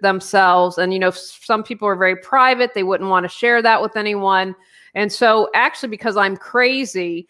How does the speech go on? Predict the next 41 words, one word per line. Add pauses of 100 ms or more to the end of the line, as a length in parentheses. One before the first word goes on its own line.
(240)
I
did (160)
four
of
the (140)
journal
prompts
at
the
same
time
as
I
was
writing
the
other
book.
But
it
was
enough
of
a
structural
difference
that
it
kind
of (440)
was
good
to
do.
And
then
I
just
recently,
last
fall,